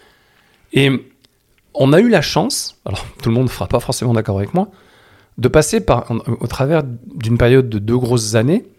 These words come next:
de pandémie, où on a tous autour de nous des gens qui ont complètement changé, euh, leur fusil d'épaule au niveau professionnel. Moi, j'ai, euh,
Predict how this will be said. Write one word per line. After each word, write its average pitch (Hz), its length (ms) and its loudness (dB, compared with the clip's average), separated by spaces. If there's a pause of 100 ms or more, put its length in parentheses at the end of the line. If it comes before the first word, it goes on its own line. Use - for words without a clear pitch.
(140)
de 110 80 -2
pandémie, 160 480 2 (760)
où 147 100 6
on 143 120 6
a 120 80 4
tous 269 240 -2
autour 156 220 2
de 139 60 4
nous 123 160 4
des 113 140 4
gens 147 220 0 (880)
qui - 100 -2
ont 143 140 0 (160)
complètement 269 440 0
changé, 165 540 0 (100)
euh, 110 280 -4
leur 120 160 -2
fusil 160 160 -8
d'épaule 151 320 0
au - 20 2
niveau 120 180 0
professionnel. - 580 -8 (1120)
Moi, 135 160 0
j'ai, 110 260 2 (600)
euh, 95 340 -6